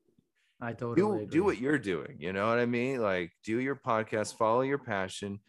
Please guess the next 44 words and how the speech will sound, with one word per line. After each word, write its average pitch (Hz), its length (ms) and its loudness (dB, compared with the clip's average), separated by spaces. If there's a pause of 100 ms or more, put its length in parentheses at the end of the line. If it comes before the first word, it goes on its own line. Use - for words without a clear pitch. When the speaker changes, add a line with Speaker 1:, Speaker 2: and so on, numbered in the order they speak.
Speaker 2:
You 143 120 -4
have 156 160 2
to 123 100 0
Speaker 1:
Fun. 104 40 -4
Speaker 2:
do 131 100 -6
your 135 200 2
work. 104 400 2
You 104 100 0
have 123 220 -2
to 139 80 -12
do 135 200 -6
this. 110 280 0
You 101 60 -4
have 107 120 -6
to 117 100 -20
do 127 160 -6
that. 104 300 -2 (360)
But 131 160 0
then 147 440 0 (1040)
find 143 320 2
that 151 160 -2
thing 123 180 -4
you're, 120 240 -2
you're 107 180 -2
really 110 240 2
passionate 110 500 -6
about 107 420 -4 (960)
and 123 160 -4
have 127 240 -2
fun 143 260 -2
with 120 160 -6
it. 80 200 -8
Don't 123 200 -4
take 139 200 -4
it - 100 -12
so 139 180 -4
seriously. 127 760 -2 (260)
Don't 120 200 -2
act 127 180 -2
like 127 160 -2
it 95 80 -2
has 117 280 -4
to 117 100 -10
be, 113 480 -4